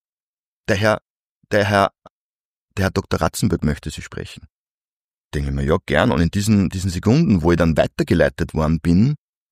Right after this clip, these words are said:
hab ich mir gedacht, boah, hab ich irgendeinen Blödsinn geschrieben, hab ich irgendwas falsch verstanden oder irgend sowas. Der hebt dann ab, dann sagt er, „Ja, grüß Gott, Herr Schwantner, ich möchte mich bedanken für dieses Interview. Sie haben das so authentisch wiedergegeben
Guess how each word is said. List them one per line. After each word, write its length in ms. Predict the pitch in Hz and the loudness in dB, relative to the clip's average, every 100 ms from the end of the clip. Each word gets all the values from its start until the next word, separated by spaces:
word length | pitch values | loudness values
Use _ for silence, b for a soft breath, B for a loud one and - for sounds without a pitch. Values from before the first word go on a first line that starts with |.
| _ | _
hab 80 | - | -4
ich 20 | |
mir 80 | 76 | -2
gedacht, 220 | 67 78 | -2 -6
boah, 100 | - | -8
hab 80 | - | -16
ich 80 | - | -8
irgendeinen 240 | 76 78 | -2 -2
Blödsinn 360 | 73 - - - | -2 -6 -6 -6
geschrieben, 300 | - 82 82 | -4 -2 0
hab 120 | 78 | 0
ich 60 | 64 | 0
irgendwas 280 | 90 80 - 76 | 0 0 0 -2
falsch 240 | - 82 | 0 -4
verstanden 500 | - 95 - 80 - | -4 -6 -2 -2 0
oder 100 | 78 | 0
irgend 200 | 80 104 | 2 0
sowas. 320 | - 98 104 - _ _ _ _ _ _ | 0 0 -2 -4 _ _ _ _ _ _
Der 80 | 80 | -2
hebt 180 | 82 - | -2 2
dann 120 | 85 | 2
ab, 180 | 120 - | 2 0
dann 120 | 87 | -2
sagt 260 | 87 - 80 | -2 -4 -2
er, 60 | |
„Ja, 120 | 80 | 0
grüß 220 | - 98 - | 0 -4 -4
Gott, 180 | - | -6
Herr 80 | - | -4
Schwantner, 400 | - 90 90 85 | -2 -2 -2 -4
ich 80 | 87 | -2
möchte 300 | 82 90 - | -2 -2 0
mich 260 | 90 87 - | 0 -2 -6
bedanken 460 | - - 85 92 | -4 -2 -2 -4
für 100 | - | -2
dieses 300 | 85 82 82 | 0 0 0
Interview. 440 | 87 110 82 80 78 _ _ _ _ _ - | 0 0 -2 -2 -4 _ _ _ _ _ -12
Sie 120 | - | -2
haben 180 | 85 87 | 0 2
das 180 | 90 - | 0 -2
so 180 | 92 87 | 0 0
authentisch 540 | 76 - 82 - 98 | 0 0 -2 -2 -4
wiedergegeben 800 | 101 110 - 90 90 90 98 98 | -2 -2 -4 -2 0 2 2 0